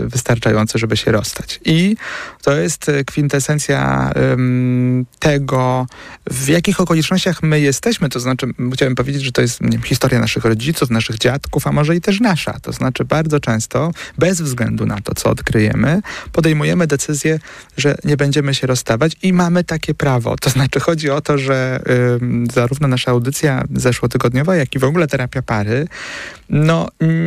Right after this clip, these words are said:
nie, nie jest od tego, żeby nam powiedzieć, że są sytuacje, w których powinniśmy się rozstać. Natomiast chodziło o to, żeby pokazać, że są sytuacje, w których,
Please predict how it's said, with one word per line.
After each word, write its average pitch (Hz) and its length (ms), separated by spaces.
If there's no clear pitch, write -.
nie, 220 300
nie 220 340
jest - 420
od - 200
tego, 117 360
żeby 113 320
nam 113 200
powiedzieć, 127 440
że 120 320
są 143 300
sytuacje, 131 500
w - 40
których - 220
powinniśmy 120 600
się - 160
rozstać. 170 600
Natomiast 185 640
chodziło 147 420
o 135 120
to, 170 260
żeby 135 320
pokazać, 131 600
że 127 220
są 151 160
sytuacje, 139 500
w - 60
których, - 440